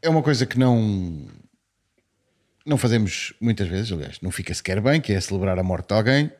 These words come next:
mas assinalamos pelo menos que esta semana, eh, se assinala a morte do James Hunt em mil novecentos e noventa e três, porque vem a propósito,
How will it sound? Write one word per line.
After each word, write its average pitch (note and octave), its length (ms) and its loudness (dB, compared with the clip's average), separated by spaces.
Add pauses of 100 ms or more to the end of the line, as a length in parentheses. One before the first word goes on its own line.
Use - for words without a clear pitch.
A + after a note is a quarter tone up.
(180)
mas G#2 220 0
assinalamos G2+ 540 2
pelo A#2 180 0
menos D#3 280 2
que B2+ 240 0
esta G2+ 220 -2
semana, F#2 480 -2 (280)
eh, F#2 400 -2
se - 160 -8
assinala F#2 320 -2
a - 20 -4
morte F#2 320 0
do E2 80 -8
James F2 220 -4
Hunt F2 180 -6
em D#2 60 -8
mil E2 100 -4
novecentos F2 400 -4
e D#2 40 -12
noventa D#2+ 280 -10
e F2 60 -4
três, D#3+ 600 0 (880)
porque F3 300 0
vem D3 240 4
a B2+ 40 4
propósito, G2+ 920 0